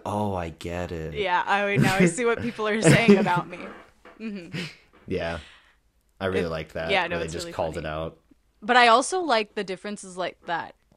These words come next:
Speaker 2: our Barry, because of the trauma that he faced, he's so much more socially awkward and reserved. Like, he's still a fast talker. He's still a little annoying
Speaker 1: Mm.
Speaker 2: sometimes, uh, and he still speaks his mind about everything, but he is,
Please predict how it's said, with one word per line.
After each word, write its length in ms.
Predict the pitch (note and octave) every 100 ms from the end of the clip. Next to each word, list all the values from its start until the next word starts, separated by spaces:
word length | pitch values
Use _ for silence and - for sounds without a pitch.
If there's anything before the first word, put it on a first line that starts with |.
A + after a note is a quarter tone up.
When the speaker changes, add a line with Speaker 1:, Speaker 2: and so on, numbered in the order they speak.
| _
Speaker 2:
our 300 | - F#3+ G#3
Barry, 420 | G3 G3 F3+ F#3 F3+
because 480 | F3+ - G3+ G3+
of 80 | G#3
the 80 | F#3
trauma 380 | - F#3 F3 F3+
that 160 | F#3+
he 100 | G3+
faced, 320 | G3 G#3 G#3 -
he's 160 | G#3
so 160 | - G3
much 220 | F#3 -
more 340 | F#3 F3+ F3 F3 - -
socially 440 | - A3 F#3+ G3 F#3+
awkward 520 | F#3 F#3+ G3+ G3 F#3+
and 160 | F3 E3+
reserved. 480 | F3 E3 F3+ F3+ F3
Like, 200 | F3+ -
he's 360 | A3 G#3+ G3+
still 800 | - - - A3 G#3+ G#3 G3+ G3 -
a 20 |
fast 400 | - F3+ F3 -
talker. 400 | G3 F3+ F#3 F3+
He's 240 | F3+ F3+
still 580 | - - G3 F#3 F3+ F3+ - _
a 80 | G3
little 220 | G3 G3
annoying 400 | G3 G#3 G#3 G3
Speaker 1:
Mm. 60 | F#3+
Speaker 2:
sometimes, 920 | G3+ F#3 G3 F#3+ F3+ F3+ F#3 G3 -
uh, 280 | - G3 F3
and 140 | E3+ G#3
he 40 |
still 220 | F#3+ A3+ G#3
speaks 300 | - A3+ -
his 140 | F#3
mind 280 | G3+ A3 G#3+
about 220 | F3 F3
everything, 540 | F#3+ F3 F3 E3 F3 D#3+
but 280 | F#3 E3+ - - -
he 420 | _ - G#3 F#3+ F#3
is, 580 | - F3+ E3+ F3 - -